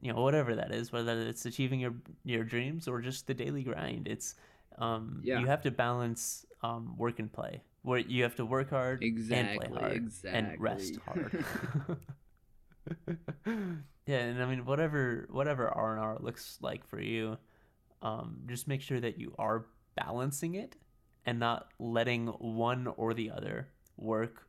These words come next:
Speaker 1: or rest, take over your life. 'Cause that's how problems develop. That, that's how, you know, workaholics do things. That's how I do things.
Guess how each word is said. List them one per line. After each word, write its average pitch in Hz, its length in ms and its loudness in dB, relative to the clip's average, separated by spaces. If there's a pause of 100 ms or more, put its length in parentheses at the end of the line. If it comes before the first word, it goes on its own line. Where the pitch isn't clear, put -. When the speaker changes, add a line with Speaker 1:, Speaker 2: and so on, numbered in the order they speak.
Speaker 1:
or 107 180 -2
rest, - 600 -2
take 113 180 -2
over - 200 -6
your - 120 -6
life. - 420 -12 (760)
'Cause 120 100 -2
that's 120 160 4
how 120 80 6
problems 107 460 0
develop. - 520 -4 (120)
That, - 200 -6
that's 110 220 0
how, 110 340 0
you - 80 -6
know, 58 320 -6 (120)
workaholics - 1000 -6 (240)
do 98 160 -6
things. 107 240 -8
That's 113 140 -4
how 107 100 0
I 107 140 -2
do 107 160 -6
things. 110 340 -6